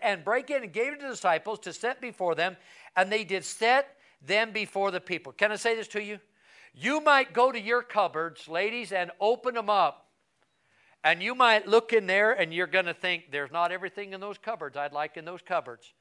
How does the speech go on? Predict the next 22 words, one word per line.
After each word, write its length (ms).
But 200
you 140
can 160
give 240
thanks 560
for 240
what 340
is 300
in 200
there. 280
And 180
we 140
should 420
give 200
thanks. 340
So 160
he 140
gave 380
thanks 360
to 140
the 100
Lord 520